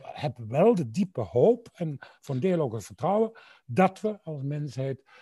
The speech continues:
eh, nog stappen kunnen zetten die het leven minder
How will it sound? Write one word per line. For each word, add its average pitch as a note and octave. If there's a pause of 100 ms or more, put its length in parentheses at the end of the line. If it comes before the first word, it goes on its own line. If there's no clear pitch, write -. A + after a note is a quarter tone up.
(220)
eh, C3+ (440)
nog E3
stappen -
kunnen D3+
zetten C3+ (440)
die D3
het C#3+ (560)
leven G3 (280)
minder A#3+